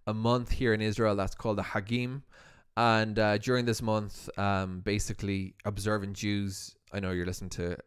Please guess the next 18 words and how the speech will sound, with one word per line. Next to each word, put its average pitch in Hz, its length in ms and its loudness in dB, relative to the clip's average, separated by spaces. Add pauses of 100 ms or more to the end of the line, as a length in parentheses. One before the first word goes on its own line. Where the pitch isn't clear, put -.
(200)
a - 60 -8
video 92 200 -2
about 90 180 -4
cold 147 260 2
brew, 110 320 4 (440)
didn't - 80 -10
expect 110 260 -6
to 104 60 -4
hear 101 120 0
about 95 180 -2
Jews, 117 400 2
but 110 160 0
bear 139 160 6
with 123 180 4
me 110 60 -4
for 104 140 -8
one 95 140 -6
second. 101 500 -6